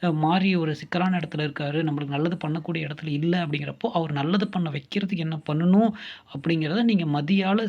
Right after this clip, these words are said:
சிந்திச்சு, அதுக்கு தகுந்த மாதிரி இப்ப சோம்பேறியா இருக்கிறீங்க, அது இயற்கை, அது அந்த கிரக நிலை வந்து உங்களுக்கு சோம்பேறி ஆக்குதுன்னு உங்க-, நீங்க தெரிஞ்சுக்கிட்டீங்கன்னா, அப்ப சோம்பேறி இருக்க விடக்கூடாது. அதை வந்து நீங்க என்ன பண்ணணும், நம்மளுடைய, அ,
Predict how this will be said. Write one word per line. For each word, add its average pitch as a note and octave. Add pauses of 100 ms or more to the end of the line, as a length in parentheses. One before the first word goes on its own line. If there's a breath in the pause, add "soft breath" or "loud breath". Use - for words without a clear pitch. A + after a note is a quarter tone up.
சிந்திச்சு, E3+
அதுக்கு D#3+
தகுந்த D3+
மாதிரி E3+
இப்ப D#3
சோம்பேறியா F3+
இருக்கிறீங்க, F3 (540 loud breath)
அது D3+
இயற்கை, F3
அது D#3+
அந்த E3
கிரக E3+
நிலை F#3
வந்து F3
உங்களுக்கு G3+
சோம்பேறி E3+
ஆக்குதுன்னு E3+
உங்க-, F3
நீங்க D3+ (220)
தெரிஞ்சுக்கிட்டீங்கன்னா, E3+
அப்ப E3+
சோம்பேறி G3
இருக்க F3+
விடக்கூடாது. G3+ (420 loud breath)
அதை F#3
வந்து F3+
நீங்க G#3
என்ன G#3+
பண்ணணும், F3+
நம்மளுடைய, F#3+ (480 loud breath)
அ, F3